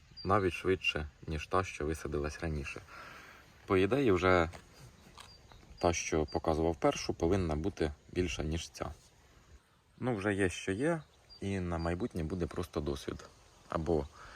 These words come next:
її садити під плівку, або просто пізніше.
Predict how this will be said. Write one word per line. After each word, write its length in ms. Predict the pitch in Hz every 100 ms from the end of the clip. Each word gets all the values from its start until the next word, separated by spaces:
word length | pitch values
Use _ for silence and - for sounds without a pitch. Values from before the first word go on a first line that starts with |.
| - - - - -
її 180 | 76
садити 400 | 71 73 69 -
під 140 | 76 -
плівку, 540 | - 151 156 - 117 95 - - - - - - -
або 240 | 85 98
просто 400 | - 110 - - -
пізніше. 540 | 87 78 69 67 -